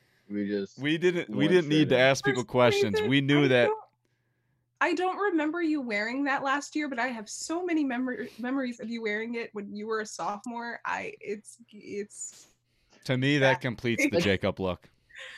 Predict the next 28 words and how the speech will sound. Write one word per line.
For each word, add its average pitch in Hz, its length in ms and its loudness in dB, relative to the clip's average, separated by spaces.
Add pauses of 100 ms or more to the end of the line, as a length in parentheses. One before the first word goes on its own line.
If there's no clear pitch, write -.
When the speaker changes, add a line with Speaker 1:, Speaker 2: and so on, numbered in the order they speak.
Speaker 1:
That's 170 180 2
probably 214 300 2
because 214 340 4
I 156 120 4
started 135 520 0
wearing 143 280 2
it 143 120 2
when 143 100 2
I 139 100 4
was 139 180 -2
a 143 40 -20
sophomore, 143 640 -2
and 123 160 -6
then 117 80 -10
everybody 123 400 -8 (180)
started 120 400 -10
comparing 110 460 -8
me 110 100 -6
to, 110 80 -10
like, 107 180 -6
a 107 160 -18
character 101 340 -6
from 90 160 -18
Riverdale 101 520 -6
or 104 120 -10
something. 110 400 -16 (1700)
But, 101 420 4
Speaker 2:
Mm. 87 100 -18